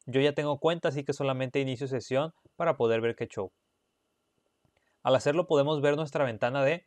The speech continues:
transferencias, donde podemos ver las cosas que hemos subido. ¿Qué tiene esto de bueno? Pues que sin cuenta, si perdemos el link, ya valió. No podemos recuperarlo porque no hay donde guardarlo. Con una cuenta simplemente vamos a esta pestaña y ahí está todo lo que hemos enviado.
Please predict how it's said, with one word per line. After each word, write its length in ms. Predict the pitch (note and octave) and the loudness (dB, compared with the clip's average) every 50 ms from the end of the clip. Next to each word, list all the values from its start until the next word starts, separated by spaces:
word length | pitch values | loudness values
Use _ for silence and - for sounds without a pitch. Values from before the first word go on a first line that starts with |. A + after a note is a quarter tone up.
| _ - | _ -4
transferencias, 800 | - C3+ C3 A#2 - - A2+ G2 A2 A2 A2 G#2 - - F#2+ - _ _ _ _ _ - | 0 0 0 0 -2 -2 0 0 0 0 -2 -4 -10 -14 -16 -16 _ _ _ _ _ -4
donde 220 | B2+ C3+ C3 C3 | -2 -2 0 0
podemos 380 | - - B2 A#2+ A#2+ B2+ C#3 C#3 | 0 2 2 2 2 2 0 0
ver 100 | C#3+ C3+ | 0 2
las 160 | C#3 C#3+ C#3 | 0 0 -2
cosas 320 | - - B2+ B2+ C#3 B2 | -2 -4 -4 -4 -4 -8
que 160 | - - - G#2+ | -6 -4 -2 -2
hemos 220 | G2+ A2 A2 G#2 | -2 -4 -6 -6
subido. 420 | A#2+ B2 C#3+ E3+ F3 E3+ C#3 - _ _ _ _ _ _ _ _ _ _ - | -4 -2 0 0 0 -2 -4 -8 _ _ _ _ _ _ _ _ _ _ 2
¿Qué 120 | - G#3 | 4 4
tiene 220 | G#3 G#3+ A3 A3 G#3 | 4 4 2 0 0
esto 200 | F#3+ - - E3+ | 0 2 4 4
de 100 | C3+ B2 | 4 6
bueno? 420 | A2+ A2 A2+ A#2+ D3+ E3 D3+ _ _ _ _ _ _ - _ _ | 4 4 2 2 0 -4 -8 _ _ _ _ _ _ -20 _ _
Pues 360 | - C3+ B2+ A#2+ G#2+ - - _ _ _ _ _ | 2 4 6 4 4 2 -4 _ _ _ _ _
que 120 | - C3 B2 | -4 -4 -2
sin 220 | A2 A#2+ A#2+ G#2+ | -2 -4 -8 -8
cuenta, 480 | - - A#2 A#2 A#2+ A#2 - D#3 E3 - _ _ _ | -4 -2 -2 -2 -2 -2 -2 -4 -4 -4 _ _ _
si 180 | _ - - D3+ | _ -6 -4 -2
perdemos 460 | C#3 C#3+ C#3 B2+ B2+ C3+ D#3 E3+ D#3 | 2 4 6 6 6 4 4 2 -2
el 180 | E3+ D3+ B2 B2 | 0 0 0 0
link, 260 | C3+ D#3 E3+ E3+ - _ _ _ _ | 0 -2 -4 -6 -10 _ _ _ _
ya 300 | - A2+ G#2+ A2 A#2+ A#2 | -16 -8 -2 2 4 4
valió. 400 | A#2+ A#2 A2 A2 C3+ D#3+ E3+ D3 - _ _ _ _ _ | 4 4 2 2 0 -2 -2 -6 -10 _ _ _ _ _
No 220 | - C3 B2+ C3 B2 | -8 0 0 0 2
podemos 280 | - C#3+ C#3+ D3 D#3 | 2 2 2 2 0
recuperarlo 720 | - D#3+ D3+ - C#3+ C3 - B2 A2+ A2 A#2 B2+ C#3 C#3+ C#3+ | -2 -2 -4 -4 -4 0 2 4 4 6 4 4 2 0 -2
porque 320 | - C#3+ C3+ - - B2 | -2 -4 -4 -2 -4 -4
no 300 | A#2 A2+ A2+ A#2 A#2+ B2 | -4 -2 -2 2 2 4
hay 100 | B2 B2+ | 4 4
donde 240 | B2+ C3 C3+ B2+ C3 | 2 0 -2 -2 -2
guardarlo. 640 | C3 A2+ A2+ G2 G2+ G#2 B2 C#3+ C#3+ C#3 A#2 - _ _ _ _ _ _ _ _ _ | 0 2 2 4 4 4 4 4 2 0 -4 -6 _ _ _ _ _ _ _ _ _
Con 160 | - C3 C3 | 0 0 0
una 200 | C3 C#3 D#3 C#3+ | 2 2 0 0
cuenta 340 | - D#3+ D3+ C#3 C3 - D3 | 0 0 -2 0 2 0 0
simplemente 560 | C#3+ - E3 D#3+ D3+ E3+ E3 D#3+ D#3+ D3 - | 0 0 -4 -2 -2 -2 -2 -2 -2 0 2
vamos 240 | D3+ D3 D3 D3 C#3 | 2 2 2 2 0
a 20 | C#3+ | -2
esta 200 | C3+ - E3 - | -2 -2 -4 -2
pestaña 640 | - D#3+ C#3+ - - C#3 B2+ B2 C3 C#3+ D3+ D#3+ _ | -2 -4 -4 0 0 0 0 0 -2 -6 -6 -8 _
y 140 | - C3 B2 | -4 -2 0
ahí 100 | A#2+ B2 | 2 0
está 260 | C3 - - D3+ C3+ | 0 0 -2 -4 0
todo 160 | - D#3 D#3 | 2 2 4
lo 140 | D#3+ D#3+ D3+ | 4 2 2
que 100 | - C#3 | 0 -2
hemos 200 | C3 C#3 C#3+ - | -2 -2 -4 -6
enviado. 400 | C3+ C3 C#3 D#3+ F3+ F#3+ F3+ | -6 -4 -2 0 0 0 -2